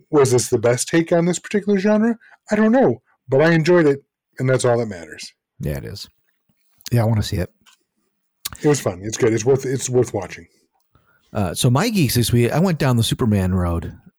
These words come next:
Speaker 2: Uh, I watched Superman, the original nineteen seventy-seven version, extended cut that I have
Speaker 1: So
Speaker 2: that I,
Speaker 1: good.
Speaker 2: that I purchased on, uh, iTunes a lot, like, five years ago.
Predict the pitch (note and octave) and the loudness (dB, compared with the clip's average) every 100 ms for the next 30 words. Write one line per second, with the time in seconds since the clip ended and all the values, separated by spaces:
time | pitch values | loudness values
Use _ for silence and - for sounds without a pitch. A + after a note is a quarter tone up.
0 | _ _ - G#2 E2+ D#2 G#2 G#2 - - | _ _ -6 -4 -2 -4 -2 -2 -2 -4
1 | A#2+ A2+ A2 A#2+ A2+ G2+ G#2 G#2 G2 - | 0 2 2 2 2 2 2 2 2 0
2 | G#2 - G2 F#2+ A2 G2+ F#2+ G2 G2+ G#2+ | -2 0 0 0 -2 -2 0 0 0 -2
3 | F#2 - A2 G2 F#2+ - G#2 G2 _ _ | -4 -4 -2 0 -2 -2 -2 -4 _ _
4 | _ - F#2 G2 F2+ F#2+ F#2+ G2 F2+ F2+ | _ -8 -2 0 0 0 -2 -2 -4 -4
5 | E2 _ _ _ F#2 G2 - G2+ - F#2+ | -12 _ _ _ -2 -2 0 -2 -2 -4
6 | - - F2+ F2+ F2+ - F2+ E2 F2 - | -4 -4 -2 0 -2 -2 -2 -2 -4 -6
7 | _ _ _ _ _ _ _ _ _ _ | _ _ _ _ _ _ _ _ _ _
8 | _ - A#2+ - C3 A#2+ - - F#2+ G2 | _ -2 0 2 0 -2 -8 -8 -2 0
9 | G2+ F#2 F2+ - _ _ - F#2+ F2 F#2 | 0 0 -4 -8 _ _ -4 -2 0 0
10 | G2+ A2 C3+ | 0 0 -2